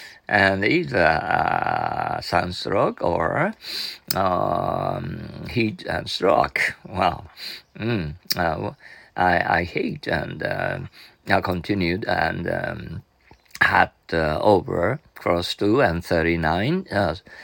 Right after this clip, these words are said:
uh, centigrades, you know, too hot, you know. Mm, oh, uh, uh, to tell the truth, I'm, I'm getting tired of, uh, having such, uh, and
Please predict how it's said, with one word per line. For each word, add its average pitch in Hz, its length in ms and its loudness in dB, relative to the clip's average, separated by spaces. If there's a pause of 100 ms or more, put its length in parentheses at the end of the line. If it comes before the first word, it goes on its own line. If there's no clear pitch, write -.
(360)
uh, 87 120 0
centigrades, 101 840 0
you 87 140 -2
know, 82 260 -2
too - 1300 -2
hot, - 440 0 (140)
you - 60 -6 (220)
know. 233 360 -8 (160)
Mm, 104 720 -4
oh, 92 480 -4
uh, 98 180 -2 (800)
uh, 90 1300 2
to 98 160 0
tell 92 180 0
the 85 200 0
truth, 170 420 2
I'm, 98 320 4
I'm 90 200 0
getting 98 320 0
tired 80 460 0
of, - 420 0
uh, 69 200 0
having 85 560 -4 (180)
such, - 400 -6
uh, 82 180 -4
and - 360 -8